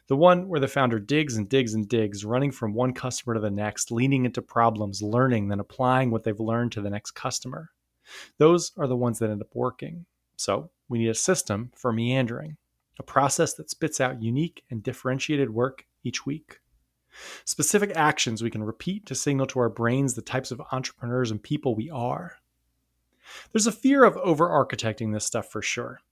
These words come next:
and there's a temptation to avoid hard work by spending time on the system instead.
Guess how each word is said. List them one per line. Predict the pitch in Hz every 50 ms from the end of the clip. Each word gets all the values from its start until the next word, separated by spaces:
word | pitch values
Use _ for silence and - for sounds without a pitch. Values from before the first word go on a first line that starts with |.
| _
and | - 139 131
there's | 151 170 151 151
a | 147
temptation | - 151 147 135 - 165 185 175 - - 147 131
to | 127 127 120
avoid | 110 101 113 117 117 113 117
hard | - - 123 117 113 131
work | 175 202 190 196 -
by | 160 135
spending | - - - 165 156 147 135
time | - - 135 135 131 123
on | 117 113
the | 110
system | - - - 139 - - 120 110
instead. | 104 101 - - - - 120 127 - -